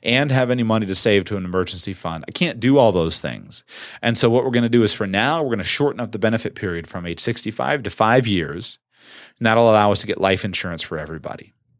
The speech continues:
And as an insurance agent, you always gotta fit everything into the budget that you actually have. Budgets can be flexible.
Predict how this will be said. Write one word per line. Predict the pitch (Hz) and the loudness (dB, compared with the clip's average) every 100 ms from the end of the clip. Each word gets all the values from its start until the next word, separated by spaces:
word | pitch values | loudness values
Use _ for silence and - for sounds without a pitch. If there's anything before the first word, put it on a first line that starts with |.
| _ _ - - _ | _ _ -20 -20 _
And | 98 | -4
as | 95 101 | -2 0
an | |
insurance | 98 - 143 120 | 0 2 2 2
agent, | 92 80 85 | 0 -2 -4
you | 90 | -2
always | 92 107 | 0 2
gotta | 120 110 | 2 0
fit | - 120 | 2 4
everything | 110 107 101 95 | 4 0 -2 -4
into | 92 | -6
the | 82 | -8
budget | 73 95 90 - | 0 0 0 -6
that | 71 | -8
you | 87 | -4
actually | 78 - 71 | -4 -6 -12
have. | - 90 65 - _ _ _ _ _ _ _ _ _ | -8 -8 -8 -18 _ _ _ _ _ _ _ _ _
Budgets | 101 110 120 - | 2 4 0 0
can | - 123 139 | 2 4 4
be | 147 | 2
flexible. | 147 147 139 - 147 170 | 2 2 2 0 0 0